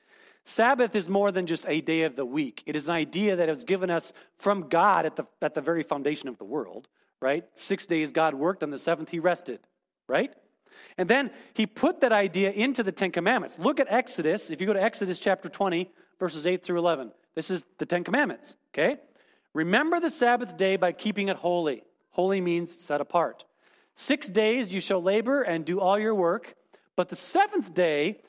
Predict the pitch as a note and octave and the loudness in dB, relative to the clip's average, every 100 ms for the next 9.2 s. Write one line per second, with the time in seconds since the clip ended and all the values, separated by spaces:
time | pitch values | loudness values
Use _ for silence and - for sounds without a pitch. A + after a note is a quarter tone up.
0 | _ - E3+ F3 - A3 C4 - B3+ C#4 | _ -6 -4 -2 0 0 0 -4 -4 -2
1 | F3+ D#3 F#3+ F#3+ D4 F3 B2+ - - - | 0 0 -2 0 2 4 0 -6 -14 -2
2 | G3+ C4 C#4+ G#3 G#3 - G#3 G3 G3 A#3 | 2 2 0 -2 -4 0 0 2 2 2
3 | E3+ G3 G3+ C#4+ G3 E3 E3 E3+ A3 B3+ | -4 -2 0 0 2 0 0 -2 -2 -2
4 | F3+ F3 F3+ A3 C4+ - F3 F#3 A3 D#3 | -2 -2 0 0 0 0 0 0 0 0
5 | D3+ E3+ F3+ F#3 F3 A3+ A#3+ A#3+ C4 F3+ | 0 0 0 0 0 0 0 -4 -4 -2
6 | E3+ - E3+ - - _ E3 F3+ B3+ D4+ | -2 -2 -6 -6 -14 _ -2 0 2 2
7 | D4+ D4 - - D#3 D3+ G3+ B3+ C4+ A#3+ | 0 0 -10 -12 -8 -6 0 0 2 0
8 | G#3 G#3 G3 D#3 - - - _ _ - | -2 -2 0 -2 -4 -10 -20 _ _ -2
9 | F#3 | -2